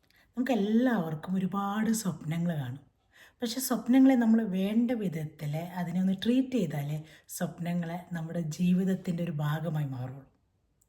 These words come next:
നമ്മളൊരു കുഞ്ഞിനെ വളർത്തുന്നത് പോലെയാണ് നമ്മുടെ സ്വപ്നങ്ങളെ വളർത്തുന്നത്.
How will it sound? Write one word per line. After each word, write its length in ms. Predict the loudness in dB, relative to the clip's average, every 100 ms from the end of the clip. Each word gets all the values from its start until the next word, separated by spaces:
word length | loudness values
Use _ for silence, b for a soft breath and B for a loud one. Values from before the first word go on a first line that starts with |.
| _ b b b 0
നമ്മളൊരു 200 | 4 4
കുഞ്ഞിനെ 460 | 4 6 8 8 4
വളർത്തുന്നത് 520 | 2 -2 -4 -2 0
പോലെയാണ് 600 | 0 0 -2 -2 -2 -2
നമ്മുടെ 180 | -4 -4
സ്വപ്നങ്ങളെ 580 | -8 -12 -6 -4 -2 -2
വളർത്തുന്നത്. 560 | -4 -8 -10 -10 -10